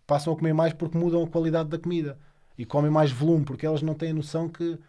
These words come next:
comer cinco bolachas é o suficiente para tu teres as mesmas calorias que um bife com arroz e brócolos, sabes? E as pessoas depois mudam pa-, para este sistema, passam a ta-, a estar mais aware, a estar mais conscientes daquilo que comem,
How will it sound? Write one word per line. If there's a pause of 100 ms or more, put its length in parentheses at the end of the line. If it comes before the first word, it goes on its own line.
(240)
comer
cinco
bolachas
é
o
suficiente
para
tu (640)
teres
as
mesmas
calorias
que
um
bife (460)
com
arroz
e
brócolos, (300)
sabes? (320)
E
as
pessoas
depois
mudam
pa-,
para
este
sistema,
passam
a
ta-,
a
estar
mais
aware, (300)
a
estar
mais
conscientes
daquilo
que
comem,